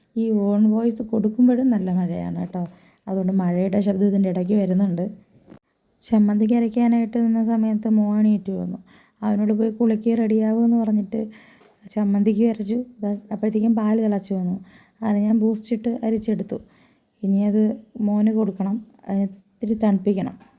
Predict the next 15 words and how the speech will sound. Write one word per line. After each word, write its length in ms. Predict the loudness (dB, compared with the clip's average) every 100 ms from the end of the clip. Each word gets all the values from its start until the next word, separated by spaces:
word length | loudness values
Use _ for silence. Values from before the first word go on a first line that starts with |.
| _ _ _ _ _ _ _ _ _ _ _
തീരെ 320 | 0 2 2 2
ചൂടില്ലെങ്കിലും 600 | 2 2 2 2 2 2
കുടിക്കില്ല 440 | 0 -2 -2 -4 -4
അവൻ. 180 | -8 -12 -20 _ _ _ _ _ _ _ _ _ _ -4
മോൾ 240 | 0 2
ഉണരുന്ന 340 | 2 2 4 4
മുമ്പ് 140 | 4 4
ജോലികളെല്ലാം 560 | 0 0 0 0 0 0
തീർക്കണം, 360 | -2 -4 -8 -6
അതാണ് 260 | -4 -2
എൻ്റെ 180 | 0 0
ഉദ്ദേശം. 420 | 0 0 -2 -6 -12 _ -20 _ _ _ -12
ഇല്ലെങ്കിൽ 300 | -6 -2 0
പിന്നെ 220 | 0 0 -2
കരച്ചിലായി. 800 | 0 -2 -2 -2 -2 0 -2